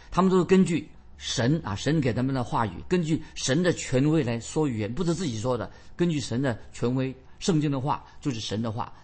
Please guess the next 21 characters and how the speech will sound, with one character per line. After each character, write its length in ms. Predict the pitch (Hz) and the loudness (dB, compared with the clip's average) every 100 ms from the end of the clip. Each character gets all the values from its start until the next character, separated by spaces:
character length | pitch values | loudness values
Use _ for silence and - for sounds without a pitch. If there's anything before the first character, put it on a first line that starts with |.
| - - - | -20 -20 -18
神 240 | - 139 | 0 4
的 80 | 190 | 4
权 240 | - 131 135 | 2 0 0
威。 220 | 143 131 - - - | -2 -4 -14 -20 -4
所 120 | 156 | 2
以 320 | 151 135 127 - - | 2 2 -4 -10 -6
撒 160 | - 139 | -2 0
迦 100 | 147 | 0
利 80 | 135 | 0
亚 160 | 101 98 | -2 -2
警 240 | - 117 | 0 2
告 300 | 127 151 - - - | 4 4 4 -6 -18
回 240 | - 127 131 | -4 -2 0
归 220 | 156 139 | 2 0
那 100 | 131 | -2
些 300 | 131 127 117 - - - - | -2 -4 -4 -10 -20 -20 -10
以 60 | 110 | -2
色 140 | 127 | 2
列 80 | 135 | 2
百 120 | 104 | 0
姓， 240 | 104 139 | -2 -2